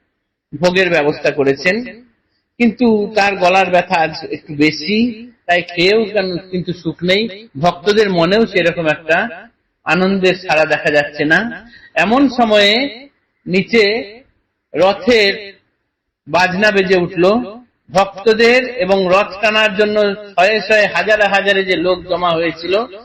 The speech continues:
তাদের কোলাহল ঠাকুরের কানে গেল। ঠাকুর আর স্থির থাকতে পারলেন না, চঞ্চল হয়ে উঠলেন,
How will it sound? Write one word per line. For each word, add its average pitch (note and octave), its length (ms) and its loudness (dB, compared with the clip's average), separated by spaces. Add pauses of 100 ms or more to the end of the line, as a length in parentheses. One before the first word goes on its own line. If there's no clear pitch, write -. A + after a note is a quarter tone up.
(140)
তাদের F#3+ 340 0
কোলাহল G3+ 540 2
ঠাকুরের F#3+ 480 -2
কানে F3 260 0
গেল। F3+ 380 0 (320)
ঠাকুর F#3+ 300 -2
আর F#3 100 2
স্থির G3 380 -6
থাকতে F3+ 280 -2
পারলেন D#3+ 340 0
না, G#3+ 440 -4 (120)
চঞ্চল F#3+ 400 2
হয়ে G3+ 200 4
উঠলেন, F#3+ 380 0